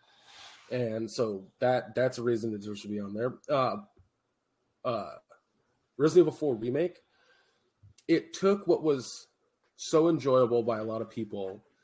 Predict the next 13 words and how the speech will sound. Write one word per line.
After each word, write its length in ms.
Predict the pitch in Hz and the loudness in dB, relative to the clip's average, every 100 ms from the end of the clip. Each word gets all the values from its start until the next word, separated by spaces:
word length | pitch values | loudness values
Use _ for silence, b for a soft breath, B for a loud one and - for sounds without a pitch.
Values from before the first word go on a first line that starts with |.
| _ _ _ _ _ _ | _ _ _ _ _ _
um, 540 | 123 123 120 107 101 101 - _ _ _ _ _ _ _ _ _ _ _ _ _ _ _ _ _ _ _ _ _ _ _ _ - | -2 0 0 -2 -6 -10 -18 _ _ _ _ _ _ _ _ _ _ _ _ _ _ _ _ _ _ _ _ _ _ _ _ -2
with 180 | 151 | 0
the 100 | 151 | 2
original 420 | 135 135 143 131 113 | 4 4 4 4 2
game 420 | 101 92 95 95 _ _ _ _ _ _ _ - | -2 -8 -12 -18 _ _ _ _ _ _ _ -2
and 600 | 143 139 135 131 123 107 - _ _ _ - - - _ _ _ - - | 2 4 4 2 -2 -4 -14 _ _ _ -16 -16 -16 _ _ _ 0 2
took 220 | 220 214 | 4 6
all 140 | 226 | 6
the 80 | 185 | 6
bullshit 580 | 139 - 151 170 - 147 | 0 -2 -2 -2 0 0
out 300 | - 160 - | 2 2 2
of 200 | 139 123 | -2 -4
what, 220 | 147 123 | -4 -4